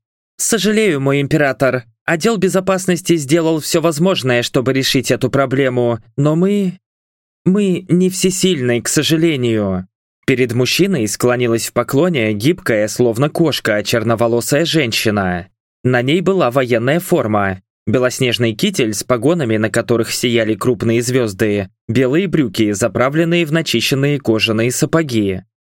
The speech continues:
На груди ее переливался всеми цветами радуги медальон с высеченным на ней императорским вензелем, который означал причастность к роду правителя.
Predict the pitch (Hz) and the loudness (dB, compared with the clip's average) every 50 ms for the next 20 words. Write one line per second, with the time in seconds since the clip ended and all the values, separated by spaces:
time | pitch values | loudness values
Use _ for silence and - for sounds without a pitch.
0 | _ _ _ - 123 131 131 113 127 135 127 - 147 202 196 160 160 131 107 117 | _ _ _ -2 0 0 0 2 0 0 0 0 0 0 0 0 -2 0 0 0
1 | 110 104 98 95 92 123 117 117 117 113 117 110 135 165 175 - - 123 104 107 | 0 0 -2 -2 -2 0 0 0 2 0 0 0 0 -2 -2 -2 -2 -2 -2 -2
2 | - - 127 117 120 117 110 - 120 117 - 117 113 117 117 120 131 151 156 175 | -2 -2 -2 0 0 -2 0 0 -2 0 0 0 0 0 0 0 0 0 0 -2
3 | 165 160 185 175 175 165 147 190 185 180 160 151 127 113 110 101 95 - _ - | 0 0 0 0 0 0 0 0 -2 0 0 0 0 0 -2 -4 -6 -8 _ -8
4 | - - 127 131 139 - - - - - 120 120 117 113 113 113 117 117 120 147 | -4 -2 0 0 0 0 -2 -2 0 0 0 0 0 0 0 0 0 0 2 0
5 | 185 190 - 185 170 170 175 - 175 - 120 120 - - 139 120 - - 170 170 | 0 0 0 -2 -2 -4 0 -2 0 0 0 -2 -2 -2 -4 -4 -2 -2 0 0
6 | 180 156 175 170 127 110 98 110 113 107 107 104 101 98 92 _ _ _ _ - | 0 2 0 0 0 -2 0 0 0 2 2 0 -2 -4 -6 _ _ _ _ -4
7 | 127 117 - 120 113 117 117 - 120 117 95 117 117 107 - 160 165 190 190 185 | -4 0 0 0 2 0 0 0 -2 -2 0 -2 -2 0 0 0 0 0 0 0
8 | 175 185 185 - 139 123 131 - - 160 165 165 - - - - 143 123 110 95 | 0 -2 0 0 -2 -2 -2 -2 -2 -2 -2 -2 -4 -6 -2 0 0 0 2 0
9 | 117 110 - 131 156 165 156 143 101 - - 107 101 101 92 92 90 87 90 | 0 0 0 0 -2 0 -2 -4 -4 0 -2 0 0 0 0 -2 -4 -6 -8